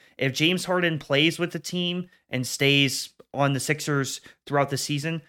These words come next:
they're gonna be a semis exit. They're gonna lose in the conference semis again, like they have the past, what, five years in a row now. They're gonna win the first round playoff series, maybe, maybe, depending on the matchup.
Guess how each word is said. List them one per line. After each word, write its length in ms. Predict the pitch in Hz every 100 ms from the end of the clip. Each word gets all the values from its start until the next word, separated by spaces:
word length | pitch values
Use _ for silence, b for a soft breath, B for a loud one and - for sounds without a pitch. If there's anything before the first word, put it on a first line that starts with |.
| b -
they're 120 | 156
gonna 240 | 156 185 175
be 300 | 180 175 160
a 220 | 143 135
semis 640 | - 165 170 160 156 151 -
exit. 380 | 135 - 107
They're 80 | 135
gonna 200 | 151 160
lose 500 | 135 131 175 180 175
in 100 | 143
the 60 | 143
conference 340 | 143 135 127
semis 320 | 135 123 113 -
again, 400 | 131 127 117 104
like 180 | 110 120
they 140 | 127
have 340 | 120 120 120 113
the 80 |
past, 420 | 110 113 113 - B B -
what, 460 | - 131 123 -
five 420 | - - 123 120 120
years 300 | 123 123 113
in 80 |
a 60 | 110
row 180 | 110 117
now. 320 | 120 117 120 b _
They're 120 | 135 139
gonna 200 | 143 131
win 160 | 131
the 80 | 123
first 280 | - 170 175
round 200 | 175 160
playoff 220 | 165 156
series, 440 | 160 151 143 143 b b _ _
maybe, 720 | 131 143 165 131 104 123 143 - 120
maybe, 360 | 135 180 113
depending 320 | 107 127 143
on 80 | 131
the 60 | 120
matchup. 520 | 127 131 - 113